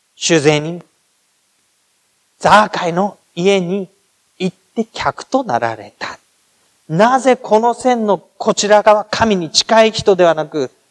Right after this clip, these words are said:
よりによって線の向こう側、あんな人たちのところに、それが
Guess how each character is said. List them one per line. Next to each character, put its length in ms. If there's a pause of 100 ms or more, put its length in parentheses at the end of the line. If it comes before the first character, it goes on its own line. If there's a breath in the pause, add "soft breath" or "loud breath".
(140)
よ 160
り 160
に 100
よ 100
っ 100
て 100
線 360
の 100
向 480
こ 220
う 40
側、 320 (320)
あ 260
ん 300
な 140
人 320
た 160
ち 160
の 160
と 140
こ 120
ろ 120
に、 240 (1600)
そ 220
れ 80
が 240